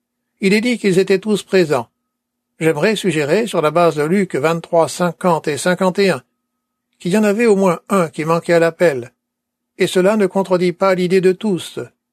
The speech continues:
tous, signifiant eux tous, dans le sens qu'un grand nombre d'entre eux étaient là. J'aimerais cependant vous suggérer que Joseph d'Arimathée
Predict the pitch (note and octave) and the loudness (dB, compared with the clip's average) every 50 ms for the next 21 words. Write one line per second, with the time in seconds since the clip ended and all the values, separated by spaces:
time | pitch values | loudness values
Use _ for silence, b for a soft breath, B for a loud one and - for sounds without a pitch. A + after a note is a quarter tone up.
0 | _ _ - A3 A#3 A#3 - - - E3 C#3+ C#3+ - _ _ _ _ _ _ - | _ _ -2 -2 -2 -2 -6 -4 -2 -2 -2 -2 -6 _ _ _ _ _ _ 0
1 | A3 G#3 G#3 F#3+ - - G3 F#3 F#3 G3+ G3+ F#3 - - G#3+ F#3+ E3 - - - | 2 2 2 0 0 0 2 2 4 4 2 2 0 -2 -2 -2 -2 -2 -4 -6
2 | B2 B2 - _ _ _ _ _ - F#3 F#3+ G3 F#3 - A3 G#3 F#3 D#3 - - | -8 -8 -8 _ _ _ _ _ -2 0 2 0 0 0 0 0 0 0 -2 -6
3 | D3 C3+ - _ _ _ - F#3 F3+ F3+ F3 F#3+ G#3 G#3 G3 F#3+ G#3 G#3 G3+ F#3 | -10 -10 -10 _ _ _ -2 -2 -2 0 0 2 2 2 2 2 2 2 2 2
4 | F#3+ F#3 F#3 F3+ F3 E3+ - - F3 F3+ F3+ F3 - F3+ E3 D#3 D3 B2+ A2 - | 2 2 2 2 0 -2 -4 -2 0 0 0 0 0 -2 -2 -2 -2 -4 -4 -6
5 | _ _ _ _ _ _ _ _ _ _ _ _ _ - - E3 F3 G#3+ B3 A#3+ | _ _ _ _ _ _ _ _ _ _ _ _ _ -2 -2 0 2 2 0 2
6 | - F#3+ E3 E3 D#3 - F3+ A3+ A3 F3+ D#3 D3+ - G3+ F3 D3+ C#3 C3+ D3+ F3 | 2 0 0 0 0 0 0 0 2 0 -2 -2 -2 -2 -2 0 0 0 0 0
7 | G#3+ A3+ - - D3 B2+ D#3 D3 C3 D#3+ G#3+ A#3 F#3+ - E3+ C#3+ C#3+ F#3 F3+ D#3 | 0 -2 -4 -6 -2 0 0 0 2 2 0 0 -2 -4 -4 -2 0 0 0 0
8 | C#3+ C#3 - - F3 G#3 G#3+ | 0 -2 -2 0 -2 -2 -2